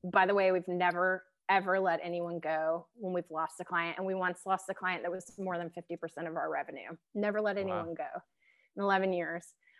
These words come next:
Speaker 1: We're not going to structure our teams the way other agencies structure their teams. Like, we just wanted to do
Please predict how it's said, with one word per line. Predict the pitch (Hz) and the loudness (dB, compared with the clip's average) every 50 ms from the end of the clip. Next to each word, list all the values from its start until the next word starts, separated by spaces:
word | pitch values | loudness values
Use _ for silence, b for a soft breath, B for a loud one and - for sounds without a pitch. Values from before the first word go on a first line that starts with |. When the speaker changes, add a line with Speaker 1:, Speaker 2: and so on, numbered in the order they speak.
| b b b b b | b b b b b
Speaker 1:
We're | 226 240 247 247 | 6 6 8 10
not | 247 240 247 247 247 226 - | 10 10 10 10 8 6 6
going | 254 254 247 240 240 240 240 233 226 233 - - - | 4 6 6 6 6 4 4 2 0 -2 -6 -8 -2
to | 262 247 240 233 226 226 220 220 220 220 214 214 214 214 202 - - | 0 4 6 8 8 8 8 8 8 6 6 6 6 6 4 2 -2
structure | - - - 240 226 226 - - - 233 220 220 208 202 | -4 2 6 8 8 6 6 2 4 8 10 10 10 10
our | - 202 208 | 10 8 6
teams | 208 - 277 277 285 262 254 247 220 - | 6 4 4 6 6 6 6 4 2 2
the | - 220 214 | 2 4 6
way | 208 202 196 196 196 196 190 180 - | 6 6 6 4 4 6 6 4 4
other | - 185 190 170 | 2 2 2 2
agencies | - 170 175 175 170 175 170 - 165 165 | 2 2 0 0 -2 -6 -4 -4 -6 -6
structure | - - 156 - - 170 170 | -4 -4 -6 -4 -4 -6 -4
their | 160 165 165 | -4 -4 -6
teams. | - - - - 294 277 262 233 233 | -6 -4 0 2 4 4 4 4 6
Like, | 294 214 214 | 4 4 4
we | 208 233 262 220 | 4 4 6 6
just | 262 262 262 - | 6 6 6 4
wanted | 254 247 254 254 226 | 2 4 4 4 4
to | 202 | 6
do | 220 208 | 4 4